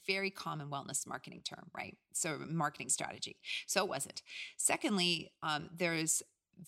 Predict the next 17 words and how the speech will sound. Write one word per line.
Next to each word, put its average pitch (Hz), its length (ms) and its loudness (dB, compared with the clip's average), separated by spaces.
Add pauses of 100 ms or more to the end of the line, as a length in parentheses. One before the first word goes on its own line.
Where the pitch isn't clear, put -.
(160)
almost 180 400 4
no 175 80 2
studies 151 320 0
that - 100 -2
show 135 160 -2
it 139 60 -4
helps. - 480 -2 (100)
There 160 180 4
are 160 40 2
definitely 180 360 0
reports 151 440 -2
of 143 160 -6
liver 165 160 0
failure - 380 -4
associated - 580 -2
with - 160 -14
it. - 160 -12